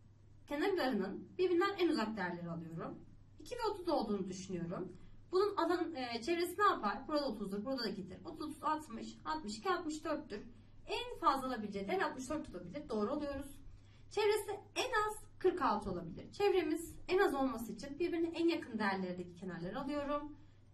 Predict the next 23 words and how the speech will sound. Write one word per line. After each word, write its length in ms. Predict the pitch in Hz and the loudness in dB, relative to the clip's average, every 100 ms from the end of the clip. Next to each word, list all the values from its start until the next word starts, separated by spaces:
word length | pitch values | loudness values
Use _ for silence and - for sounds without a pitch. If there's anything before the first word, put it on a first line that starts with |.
| - | 0
Biri 200 | 339 330 | 2 2
beş, 280 | 311 302 - | 2 0 -2
biri 140 | 277 | -4
on 160 | - 302 | 2 2
iki 240 | - 196 | 2 -2
ise 400 | 175 - 190 190 - - - - - | -6 -6 -6 -8 -12 -18 -16 -16 -6
on 120 | 294 | 0
iki, 220 | 311 - | 0 0
on 60 | 294 | 0
iki, 240 | 202 185 170 | 0 -4 -6
yirmi 480 | 156 170 240 294 285 | -4 -4 -2 -2 -2
dört, 280 | 285 294 - - - - - | -2 -2 -10 -18 -20 -20 -8
beş, 280 | 311 262 - | -4 -4 -6
beş, 140 | - - | -10 -2
on, 340 | 277 302 330 - | 0 0 -4 -6
otuz 360 | 311 311 269 180 | -4 -2 -2 -2
dört. 260 | - - - - - | -6 -10 -18 -20 -2
Ama 200 | 349 381 | 2 4
kırk 220 | 381 370 | 2 2
altı 220 | 359 - | 2 2
olarak 340 | 311 214 165 - | 0 -2 -4 -6
vermiş. 400 | 175 - - - - - | -6 -6 -10 -14 -20 -10
Bunu 300 | 311 294 294 | -4 -2 -2